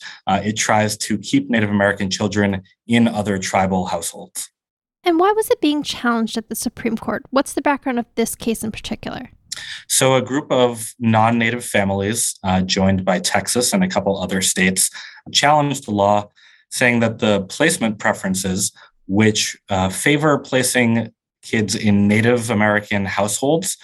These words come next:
Speaker 1: um, in the adoption or foster care systems, is racially discriminatory. So in twenty eighteen, a Texas federal judge found iqua unconstitutional, um, as racial discrimination.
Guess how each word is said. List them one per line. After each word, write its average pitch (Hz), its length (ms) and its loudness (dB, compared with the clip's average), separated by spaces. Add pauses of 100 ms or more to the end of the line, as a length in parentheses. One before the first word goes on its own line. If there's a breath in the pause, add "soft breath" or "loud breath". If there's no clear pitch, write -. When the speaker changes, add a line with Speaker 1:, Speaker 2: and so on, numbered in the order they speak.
(320 loud breath)
Speaker 1:
um, 92 420 4
in 98 280 0
the 95 100 2
adoption 95 460 0
or 98 80 2
foster 98 420 -2
care 143 220 2
systems, 190 500 0 (320 loud breath)
is 113 200 2
racially 113 400 2
discriminatory. 85 840 -6 (460)
So 135 220 4
in 123 240 4
twenty 135 320 2
eighteen, 127 480 0
a 113 240 -4
Texas 113 500 -4
federal 110 340 2
judge 113 520 0
found 104 360 2
iqua 107 460 -2
unconstitutional, 117 1080 0 (240)
um, 92 280 2
as 95 440 0
racial 98 360 0
discrimination. 101 720 2